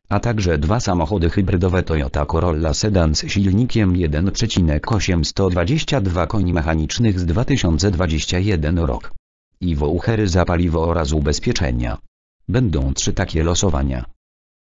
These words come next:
W finale będą to dwie nagrody po milion złotych oraz dwa samochody hybrydowe Toyota C H R z silnikiem jeden przecinek osiem, sto dwadzieścia dwa kilometrów z dwa tysiące dwadzieścia jeden rok.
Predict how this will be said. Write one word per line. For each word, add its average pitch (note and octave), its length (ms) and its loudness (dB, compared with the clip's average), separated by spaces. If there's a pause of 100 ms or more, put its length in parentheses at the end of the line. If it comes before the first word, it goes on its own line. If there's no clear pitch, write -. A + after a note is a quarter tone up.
(360)
W - 60 -8
finale G2 440 0
będą D#2 440 0
to G2 160 0
dwie F2+ 240 2
nagrody D#2+ 480 0
po F#2+ 140 2
milion G#2 360 0
złotych F2 460 -2
oraz E2 280 0
dwa E2 220 0
samochody F2 500 0
hybrydowe F2 540 0
Toyota D#2 380 -2
C - 160 -2
H G#2+ 200 0
R B2+ 180 2
z - 120 -6
silnikiem F2 580 0
jeden A2+ 400 2
przecinek E2 640 0
osiem, F2+ 340 0
sto F2+ 240 -2
dwadzieścia F2 600 -2
dwa F2 200 0
kilometrów D#2 720 0
z D#2 80 -2
dwa E2+ 200 0
tysiące G2 460 2
dwadzieścia E2+ 480 -2
jeden F2+ 380 0
rok. D2 360 -4